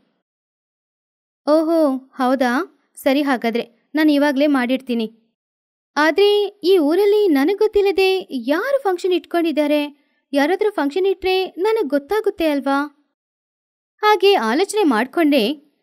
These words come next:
ಹತ್ತು ಜನರಿಗೆ ಬೇಕಾದಷ್ಟು ನೂಡಲ್ಸ್‌ನ ಮಾಡಿದ್ಲು ಟುನಿ. <laughs> ನಾನ್ ಹೇಳಿದಾಗೆ ತುಂಬಾನೇ ನೂಡಲ್ಸ್ ಮಾಡಿದಾಳೆ. ಇವತ್ತು ಖಂಡಿತ ನಮ್ ಓನರ್ ಬಂದು ಟುನಿನ ಬೈಯೋದಂತೂ ಖಂಡಿತ. ಹಾಗೆ ಸ್ವಲ್ಪ ಸಮಯನೂ ಹೋಯ್ತು.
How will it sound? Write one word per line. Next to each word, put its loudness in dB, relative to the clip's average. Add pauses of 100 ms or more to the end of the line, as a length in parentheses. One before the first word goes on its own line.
(140)
ಹತ್ತು 0
ಜನರಿಗೆ 2
ಬೇಕಾದಷ್ಟು 0
ನೂಡಲ್ಸ್‌ನ 0
ಮಾಡಿದ್ಲು -2
ಟುನಿ. -2 (540)
<laughs> -4 (440)
ನಾನ್ 0
ಹೇಳಿದಾಗೆ 0
ತುಂಬಾನೇ -2
ನೂಡಲ್ಸ್ -2
ಮಾಡಿದಾಳೆ. -2 (120)
ಇವತ್ತು 0 (200)
ಖಂಡಿತ 0
ನಮ್ 0
ಓನರ್ -2
ಬಂದು -2
ಟುನಿನ 4 (120)
ಬೈಯೋದಂತೂ -2
ಖಂಡಿತ. 2 (1120)
ಹಾಗೆ 4
ಸ್ವಲ್ಪ 0
ಸಮಯನೂ 0
ಹೋಯ್ತು. -2